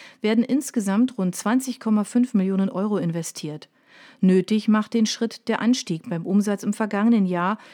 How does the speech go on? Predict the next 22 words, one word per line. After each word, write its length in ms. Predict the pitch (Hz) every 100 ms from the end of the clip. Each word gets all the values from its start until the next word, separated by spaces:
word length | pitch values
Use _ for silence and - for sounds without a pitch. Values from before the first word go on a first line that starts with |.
| -
um 120 | - 226
vierundzwanzig 760 | - 254 214 - 190 185 -
Prozent 540 | - 185 - 185 220 - - -
und 160 | - 220
die 140 | 240
damit 340 | 196 208 240 190
einhergehende 720 | 180 190 214 220 208 208 202
Auslastung 560 | 220 220 180 170 - 170
der 140 | 180
Produktion. 680 | - 185 175 - 220 170 156 _ _ - _
Mehr 220 | 208 226 -
als 220 | 233 -
sechstausend 540 | 269 - - 254 247
Fahrzeuge 640 | - 233 240 - 175 170
verließen 480 | 165 185 190 214 214
im 120 | 175
vergangenen 540 | 185 185 175 190 214 175
Jahr 300 | 165 165 190
das 240 | 190 -
Werk 240 | 175 180 185
in 100 | 185
Pfullendorf. 680 | - 220 190 151 151 -